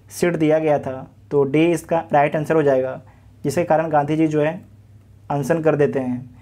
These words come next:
नेक्स्ट है कि सांप्रदायिक अवार्ड एवं पूना फैक्ट, सांप्रदायिक अवार्ड एवं पूना फैक्ट में क्रमशः दलित वर्ग के लिए कितनी सीटें दी गई? तो सांप्रदायिक अवार्ड में जो है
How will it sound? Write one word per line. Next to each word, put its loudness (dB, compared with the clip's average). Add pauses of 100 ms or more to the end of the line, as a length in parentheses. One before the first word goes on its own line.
(380)
नेक्स्ट 0
है 2
कि -2 (100)
सांप्रदायिक 0 (160)
अवार्ड 2 (840)
एवं 2
पूना -2 (260)
फैक्ट, 0 (280)
सांप्रदायिक 0
अवार्ड 0
एवं 0
पूना 0
फैक्ट -2
में -10 (500)
क्रमशः 0 (100)
दलित 0
वर्ग 0
के -2
लिए 0
कितनी -4
सीटें -4
दी 2
गई? 0 (540)
तो -2
सांप्रदायिक 0
अवार्ड 0
में -2
जो -2
है -8